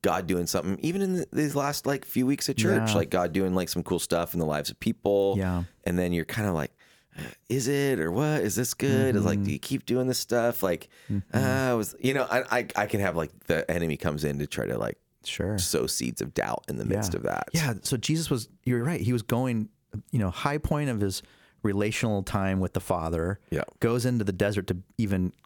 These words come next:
Speaker 2: grow more with the
Speaker 1: Yeah.
Speaker 2: Father, and then gets hit. And so I, that probably we should be aware of the same tactics are used to us. Like, often when we're in the most spiritual growth moments of our life,
Speaker 1: Yeah.
Speaker 2: we should expect
Speaker 1: Yeah.
Speaker 2: some type of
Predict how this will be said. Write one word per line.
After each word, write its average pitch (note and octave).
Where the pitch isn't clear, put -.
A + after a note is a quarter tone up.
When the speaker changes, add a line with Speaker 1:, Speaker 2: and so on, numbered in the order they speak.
Speaker 2:
grow G2+
more G2+
with F2+
the E2
Speaker 1:
Yeah. C2
Speaker 2:
Father, E2
and F#2
then F2
gets -
hit. G#2+
And F2+
so G2
I, G#2+
that G#2
probably B2
we G#2+
should A2+
be G2+
aware G2+
of F#2+
the G2
same G2+
tactics -
are F#2+
used F#2+
to G2+
us. G#2+
Like, G2+
often G2
when G2
we're G2
in G#2+
the G2+
most G#2
spiritual G2+
growth G2
moments G2
of G2
our F2+
life, A#2+
Speaker 1:
Yeah. D2+
Speaker 2:
we G#2+
should A#2
expect -
Speaker 1:
Yeah. -
Speaker 2:
some A#2
type G#2+
of F#2+